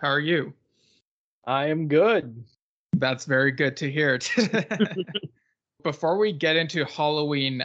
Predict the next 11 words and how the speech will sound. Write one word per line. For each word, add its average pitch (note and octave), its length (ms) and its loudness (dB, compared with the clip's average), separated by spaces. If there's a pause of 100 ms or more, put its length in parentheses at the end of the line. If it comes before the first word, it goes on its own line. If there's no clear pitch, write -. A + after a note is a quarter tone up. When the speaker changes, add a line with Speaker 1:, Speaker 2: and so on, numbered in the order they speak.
Speaker 1:
Ends, A#2+ 720 -4 (140)
listeners F#3 800 -2
have D3 280 -4 (140)
heard D3 400 0
how C3+ 460 0
me C3 320 -2
and C3+ 180 -4
Sean C3+ 720 -2
got A#2+ 520 -2
into C3 380 -4
the A#2+ 400 -2